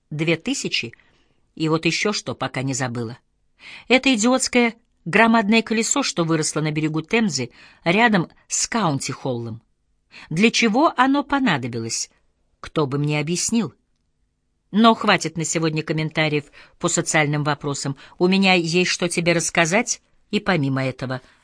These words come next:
начну с главного. Я решила нырнуть головой в омут, отдать себя на заклание,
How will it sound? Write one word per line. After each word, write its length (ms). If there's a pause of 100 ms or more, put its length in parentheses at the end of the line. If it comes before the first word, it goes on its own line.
начну 380
с 100
главного. 540 (560)
Я 240
решила 380
нырнуть 400
головой 380
в 100
омут, 320 (540)
отдать 460
себя 280
на 140
заклание, 640